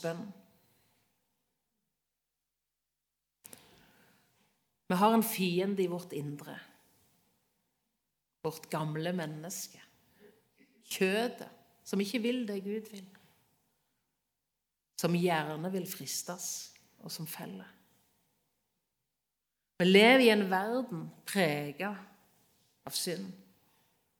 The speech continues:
Vi har en motstander, djevelen. Så sier Paulus, "Bli sterke i Herrens kraft." Bli sterke i Herrens kraft.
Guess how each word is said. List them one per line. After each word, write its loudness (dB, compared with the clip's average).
Vi -4
har 4
en 8
motstander, 0
djevelen. -4
Så -4
sier 2
Paulus, -2
"Bli -4
sterke -4
i -4
Herrens -12
kraft." -20
Bli -8
sterke -4
i -4
Herrens -6
kraft. -20